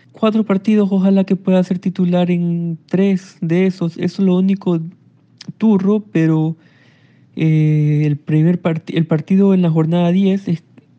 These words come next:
eh, es el primer partido, entonces en Twitter van a ver... Eh,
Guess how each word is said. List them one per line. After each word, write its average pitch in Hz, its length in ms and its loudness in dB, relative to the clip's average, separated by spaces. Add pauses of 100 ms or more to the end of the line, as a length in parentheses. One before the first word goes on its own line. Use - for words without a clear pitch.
(200)
eh, 151 500 0
es 170 80 2
el 170 80 2
primer 165 260 0
partido, 170 380 0
entonces 170 540 -2
en 151 160 -2
Twitter 185 520 -2
van 160 400 -4
a 165 100 0
ver... 165 460 0 (420)
Eh, 147 280 0